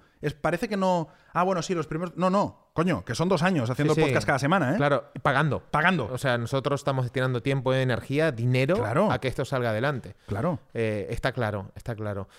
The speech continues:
Speaker 2: El... Ah, el otro día, bueno, hoy me, hoy me hicieron una entrevista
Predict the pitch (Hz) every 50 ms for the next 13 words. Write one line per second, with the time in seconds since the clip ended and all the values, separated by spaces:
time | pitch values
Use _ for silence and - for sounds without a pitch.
0 | - - _ _ _ - 131 127 123 123 123 120 120 120 120 117 117 117 117 113
1 | 113 113 - - 151 151 143 139 147 151 151 160 160 190 185 156 160 190 214 -
2 | _ _ - 160 160 147 147 147 - 170 190 220 226 202 180 - 170 165 170 170
3 | 160 151 110 113 120 113 - 135 135 135 135 131 139 147 165 190 - - - 165
4 | 185 196